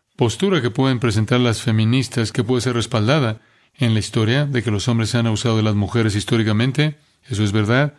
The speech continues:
son más fuertes y han usado su fuerza superior.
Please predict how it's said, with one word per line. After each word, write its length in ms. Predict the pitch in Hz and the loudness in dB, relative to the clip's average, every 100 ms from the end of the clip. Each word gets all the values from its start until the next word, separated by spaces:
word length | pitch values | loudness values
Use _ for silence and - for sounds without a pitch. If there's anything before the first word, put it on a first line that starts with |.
| _ - | _ -8
son 200 | - 107 | 0 0
más 160 | 98 | 0
fuertes 500 | - 123 139 165 - _ _ _ _ - | 0 0 2 0 -2 _ _ _ _ -4
y 60 | |
han 100 | 117 | -2
usado 320 | 107 120 131 | 0 0 0
su 140 | 113 101 | 0 -2
fuerza 340 | 110 107 120 | 0 -2 -2
superior. 520 | 104 104 113 135 127 | -2 0 0 0 -2